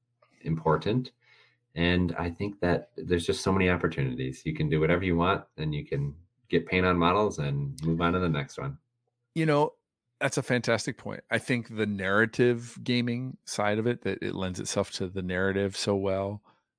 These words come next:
Speaker 2: that I love, um, bringing a story together with the, the models and the warband that you build and being able to play it out and see, like,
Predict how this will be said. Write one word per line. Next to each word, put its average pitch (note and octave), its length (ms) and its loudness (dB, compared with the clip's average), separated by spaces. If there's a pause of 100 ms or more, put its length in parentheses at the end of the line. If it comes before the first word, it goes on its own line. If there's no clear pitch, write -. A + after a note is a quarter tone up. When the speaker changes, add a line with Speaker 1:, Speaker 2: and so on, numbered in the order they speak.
(120)
Speaker 2:
that G2+ 220 2
I G#2 140 4
love, F#2 800 -2 (120)
um, E2 560 -10 (1600)
bringing G#2 460 2
a E2+ 60 -8
story F2+ 480 -2
together E2 480 -6
with D#2+ 380 -10
the, E2+ 280 -4
the E2+ 140 -6
models D#2+ 420 -4
and - 100 -8
the - 60 -8
warband G1+ 420 -8
that - 100 -12
you D#2 100 -8
build C#2 420 -10
and E2+ 120 -6
being E2+ 240 -2
able E2 200 -4
to - 140 -14
play E2+ 380 -2
it D#2+ 120 -6
out D#2+ 260 -4
and D#2+ 140 -8
see, E2 300 -4
like, - 400 -8